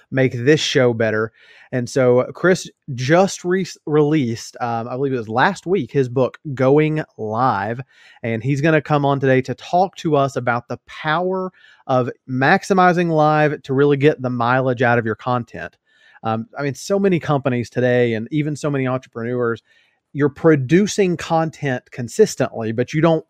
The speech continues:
see the per-, you, it's performing. You don't see it getting the results that you want. And so what Christoph specializes in is moving your marketing and communications from happening to performing. And that jacks me up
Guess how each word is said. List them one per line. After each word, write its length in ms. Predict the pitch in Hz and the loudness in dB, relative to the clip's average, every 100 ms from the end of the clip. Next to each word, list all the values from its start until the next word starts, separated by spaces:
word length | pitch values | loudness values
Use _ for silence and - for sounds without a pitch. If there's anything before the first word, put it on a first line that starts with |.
| - | -14
see 260 | - 170 | -8 -4
the 120 | 147 | -4
per-, 280 | 139 - 139 | -4 -4 -4
you, 180 | 143 135 | -2 -2
it's 200 | 139 135 | -2 -4
performing. 600 | - 135 - 180 156 82 113 | -4 -10 -4 -4 -4 -6 -6
You 100 | 127 | -4
don't 160 | 135 | -4
see 180 | - 151 | -2 -2
it 120 | 139 | 0
getting 260 | 127 139 143 | 2 2 2
the 80 | 127 | -2
results 380 | 113 131 143 | 0 0 -2
that 160 | 123 - | -6 -14
you 80 | 113 | -12
want. 280 | 104 104 - _ _ _ _ - | -10 -10 -12 _ _ _ _ -8
And 160 | 131 | -6
so 160 | 127 131 | 0 2
what 260 | 123 143 - | 4 2 4
Christoph 440 | 202 202 175 135 | 2 4 4 2
specializes 920 | - - 208 - 180 120 113 110 110 | -2 2 2 2 2 2 2 -2 -6
in 240 | 110 110 117 | -6 -6 -6
is 220 | 127 113 | -6 -6
moving 540 | 120 139 165 185 180 180 | -2 0 0 0 -2 -4
your 180 | 139 127 | -2 -2
marketing 480 | 120 131 127 143 131 | 0 0 2 2 0
and 80 | 117 | -4
communications 840 | 123 123 120 120 113 117 113 113 _ _ _ _ _ - | -6 -6 0 0 0 -4 -8 -10 _ _ _ _ _ -2
from 180 | 131 | 0
happening 800 | 117 - 170 190 131 104 98 107 - _ - | -2 -4 0 2 2 0 -4 -10 -14 _ -10
to 120 | 139 | -8
performing. 640 | 127 107 131 117 87 - - | -6 -6 -2 -2 -4 -12 -16
And 120 | 127 131 | -2 0
that 180 | 160 | 0
jacks 340 | 143 135 127 - | 2 2 2 -2
me 180 | 123 110 | -2 -2
up 220 | - | -4